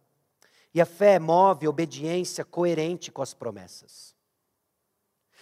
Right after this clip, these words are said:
Agora é interessante, a partir do versículo oito, como que Abrão responde a essas circunstâncias, a essas provações. Disse Abrão a Ló.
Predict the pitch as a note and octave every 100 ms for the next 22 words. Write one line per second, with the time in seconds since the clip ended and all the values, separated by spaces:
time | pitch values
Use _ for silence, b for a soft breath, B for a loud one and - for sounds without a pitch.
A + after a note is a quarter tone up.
0 | - D#3+ G#3+ A#3+ G3 F3 - G#3 G3 -
1 | D3+ - F#3 D#3+ D3+ G3+ F#3 F3 D#3 E3
2 | E3+ D#3+ D3+ E3+ E3+ - C#3 B2+ D#3+ E3
3 | E3+ - - F3+ F#3 C3 G2 F2+ _ _
4 | _ _ _ _ C#3 C#3+ D3 - F#3 D#3
5 | D3+ - - D#3+ E3 - D#3+ D3+ - _
6 | _ _ D3 C#3+ C#3+ - - C#3+ C3 -
7 | A#2 G#2 F2+ - - _ _ _ _ _
8 | _ _ _ _ _ _ _ _ _ _
9 | _ _ _ _ _ _ G#2 C3+ G3 -
10 | F#3 F3+ - _ _ _ _ B2+ A#2+ C#3
11 | C#3+ C#3 - _ _ _ _ A#2 A#2 F#2+